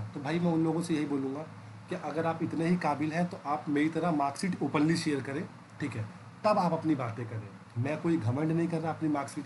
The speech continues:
पे, ऐसी marksheet मेरे पास कई सारी है, ठीक है, मेरे भाई लोगों की है, मेरे दोस्त लोगों की है, हम सब ने नाइंटी नाइन percent score किया, percentile score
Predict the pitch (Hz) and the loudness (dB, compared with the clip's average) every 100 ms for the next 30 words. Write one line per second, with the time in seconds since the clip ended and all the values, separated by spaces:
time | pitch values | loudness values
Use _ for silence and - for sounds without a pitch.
0 | - 180 - - - - - 156 151 165 | -8 -10 -10 -18 -20 -16 2 2 4 4
1 | 156 - 175 156 151 180 - 151 160 156 | 4 2 0 2 2 0 0 2 2 2
2 | 143 143 175 - - - 120 113 110 - | 0 -2 -2 -8 -10 -6 -4 -4 -6 -12
3 | - - 143 139 147 143 139 120 113 135 | -12 0 0 4 4 4 0 -2 0 2
4 | 151 147 147 147 143 135 139 - - - | 4 4 2 0 -2 0 -4 -8 -16 0
5 | 147 135 143 147 151 143 135 160 156 165 | 2 4 2 2 4 4 2 0 2 0
6 | 208 202 208 170 160 175 180 - 151 147 | -2 0 2 2 2 0 -2 -2 2 2
7 | 143 135 139 113 113 135 113 117 117 135 | 2 0 -2 -2 -4 -4 -4 -4 -6 -4
8 | 139 131 123 113 113 | -4 -4 -4 -4 -6